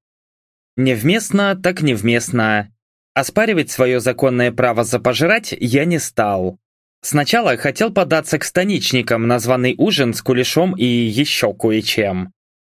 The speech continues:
Однако передумал. Мне еще план мероприятий организации взвода снайперов придумывать.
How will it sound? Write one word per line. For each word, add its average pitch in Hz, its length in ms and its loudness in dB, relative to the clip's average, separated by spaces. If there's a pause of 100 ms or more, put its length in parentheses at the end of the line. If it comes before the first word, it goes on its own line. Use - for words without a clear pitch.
Однако 170 360 0
передумал. 113 800 0 (240)
Мне 160 300 2
еще 220 220 0
план 170 280 0
мероприятий 151 680 2
организации 131 800 0
взвода 135 400 0
снайперов 127 580 0
придумывать. 104 880 0